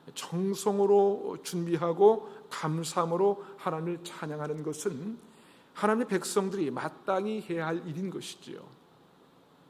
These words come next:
왜냐하면 하나님은 찬양받으시기에 합당하신 분이시기 때문입니다. 하나님은 유일한 창조주시고요, 구원자이십니다.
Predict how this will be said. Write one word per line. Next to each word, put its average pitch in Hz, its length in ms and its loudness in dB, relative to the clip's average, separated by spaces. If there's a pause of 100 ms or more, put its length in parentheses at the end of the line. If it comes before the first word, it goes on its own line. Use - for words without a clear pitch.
(580)
왜냐하면 185 560 4 (380)
하나님은 220 600 0
찬양받으시기에 208 1160 2
합당하신 208 680 -4
분이시기 151 420 -8
때문입니다. 131 600 -12 (1300)
하나님은 190 520 0 (340)
유일한 226 560 4
창조주시고요, 196 1080 -2 (680)
구원자이십니다. 214 1000 0